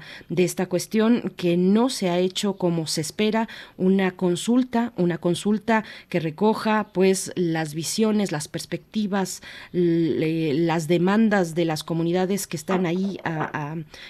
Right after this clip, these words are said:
eh, en el trazo, mm, y, y es importante, pues, por eso espacios como este. Ángel Zulub,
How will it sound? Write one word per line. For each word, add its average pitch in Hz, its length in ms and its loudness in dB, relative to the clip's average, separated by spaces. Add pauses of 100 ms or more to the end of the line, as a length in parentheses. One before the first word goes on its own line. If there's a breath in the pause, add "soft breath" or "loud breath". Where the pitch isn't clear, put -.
(100)
eh, 160 320 -2
en 170 140 2
el 170 120 0
trazo, 208 480 -2
mm, 175 320 0
y, 175 280 -4
y 180 180 6
es 190 180 0
importante, 190 640 0
pues, 175 380 -2
por 170 180 -4
eso 175 320 -2 (240 loud breath)
espacios 185 460 -2
como 175 240 -2
este. 196 420 -2
Ángel 202 300 0
Zulub, 226 360 0